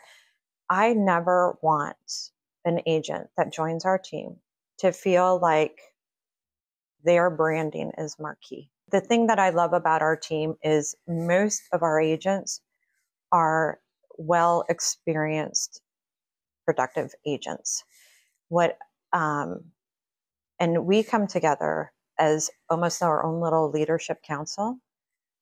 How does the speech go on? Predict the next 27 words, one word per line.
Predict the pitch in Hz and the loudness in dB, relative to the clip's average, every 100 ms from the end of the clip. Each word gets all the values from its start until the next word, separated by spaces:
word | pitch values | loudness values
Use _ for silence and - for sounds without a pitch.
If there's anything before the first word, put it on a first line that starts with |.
| - | -2
to, | 196 175 175 - _ _ _ - | 2 4 4 0 _ _ _ -2
to | 170 160 - | 0 0 -2
educate | 156 208 - 160 | -4 -4 -2 -2
each | 151 - | -2 -4
other | 151 151 | -4 -2
on | 147 143 | -4 -6
how | - 160 | -4 -2
we | 165 | -2
can | 160 165 | -4 -8
do | 151 147 | -6 -6
it | 147 - | -6 -4
better | 143 143 147 | -4 -4 -4
in | 143 | -8
different | 143 139 139 - | -8 -8 -10 -12
markets. | 147 _ - - - _ _ _ _ _ - | -16 _ -20 -16 -16 _ _ _ _ _ -10
Like | 147 - - | -10 -10 -14
Mark | 165 156 156 | -10 -8 -6
and | 170 160 | -4 -2
Corey, | - 156 - - - | 0 0 0 4 6
they | 160 160 165 165 | 8 6 4 4
are, | 156 151 151 - - | 2 2 2 -2 2
they | 160 165 190 | 4 4 2
work | 156 165 165 160 - _ _ _ _ _ 180 | 0 0 0 -2 -10 _ _ _ _ _ 0
fisbos | 160 - 175 160 | 2 4 2 2
expires. | - - - 147 151 151 151 151 - _ | -4 -8 -2 0 2 2 0 -2 -6 _
They, | 170 170 196 202 - _ _ _ _ | 2 4 4 2 -2 _ _ _ _
they | 185 196 202 | 0 2 0